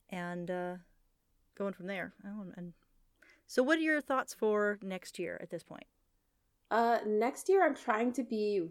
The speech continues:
Speaker 2: <laughs> really flexible. So I do this word of the year every year, and, uh, my word of the year is gonna be possibilities because I want to be open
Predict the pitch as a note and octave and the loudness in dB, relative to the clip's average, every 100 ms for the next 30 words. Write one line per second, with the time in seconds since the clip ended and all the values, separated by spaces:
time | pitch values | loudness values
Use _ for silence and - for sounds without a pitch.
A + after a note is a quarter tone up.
0 | - - - G#3+ G#3 G3 F#3+ F3+ - - | -8 -16 8 12 12 12 8 2 -2 2
1 | E3 D#3+ G#3 A#3 C4 D#4 - - - - | 4 4 -2 0 2 0 -6 -20 -4 6
2 | G#3+ G3 G#3+ A3+ G#3 E3+ E3 F3+ F#3 F#3 | 8 10 8 8 6 6 6 6 6 4
3 | D#3 D#3 D3+ F#3+ G#3 A3 A#3+ D#3+ E3 D#3 | 6 6 6 4 4 4 4 4 6 4
4 | D#3 D#3 D3 D#3+ D3+ E3 E3 D#3 D#3 D3+ | 6 6 6 6 8 8 8 6 6 6
5 | D3 C#3+ D3 C#3 - D3 - E3 C#3 C#3+ | 4 2 0 -2 0 -2 0 0 2 2
6 | D3 D3 D3 C#3+ - C#3 C#3+ C#3+ C3+ - | 0 -2 -4 -2 0 0 2 0 -2 -8
7 | D#3 D3+ C#3 - C#3 C#3 G3+ A#3 C4+ | -6 -2 0 4 4 4 4 4 2